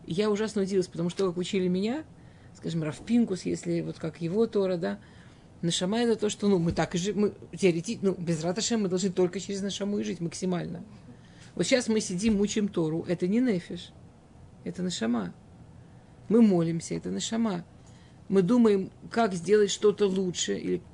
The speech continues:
в глазах Всевышнего, или более правильно, или более прямо. Это всё нешама. Нефиш — это мы думаем, что бы съесть.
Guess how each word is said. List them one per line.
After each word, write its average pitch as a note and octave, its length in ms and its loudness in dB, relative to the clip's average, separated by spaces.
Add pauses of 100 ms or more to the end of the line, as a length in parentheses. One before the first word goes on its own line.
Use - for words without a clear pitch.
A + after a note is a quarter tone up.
в F3 100 -8
глазах F#3 340 0
Всевышнего, F3 500 -2
или F3+ 100 0
более G#3+ 340 2
правильно, E3+ 500 -4
или E3+ 160 0
более G#3 320 0
прямо. E3+ 440 -4 (240)
Это F3+ 200 -6
всё F3+ 180 -6
нешама. A#3+ 500 -4 (540)
Нефиш — A#3+ 480 2
это A#3 180 2
мы G3+ 140 2
думаем, A3 340 4
что G3+ 140 4
бы G3 80 0
съесть. G3 340 -4